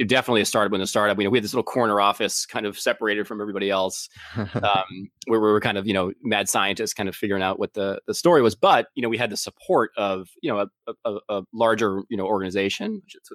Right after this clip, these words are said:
Speaker 1: it's still a startup, so it's not too large, but,
Speaker 2: Right.
Speaker 1: um, we did have sort of some support that was, that was really helpful.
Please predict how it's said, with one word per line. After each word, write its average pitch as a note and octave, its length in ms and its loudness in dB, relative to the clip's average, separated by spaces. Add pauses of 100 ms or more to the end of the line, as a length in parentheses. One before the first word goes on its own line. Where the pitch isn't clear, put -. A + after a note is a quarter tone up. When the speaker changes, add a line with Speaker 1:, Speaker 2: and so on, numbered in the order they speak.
(140)
Speaker 1:
it's - 120 -14
still B2 160 4
a G2 40 -4
startup, F#2 340 2
so - 80 -8
it's G#2+ 80 -2
not G2 120 -2
too B2+ 80 -6
large, F2 260 -6
but, G2+ 160 -8 (220)
Speaker 2:
Right. G2 180 -10 (300)
Speaker 1:
um, F#2 120 -12
we A2+ 100 -2
did A#2 120 2
have G2+ 160 2
sort G2+ 160 -6
of F2+ 80 -6
some F#2 200 -10
support F#2+ 520 -8
that F#2 120 -12
was, - 420 -14
that - 80 -12
was G2+ 100 -14
really F#2 160 -10
helpful. - 300 -16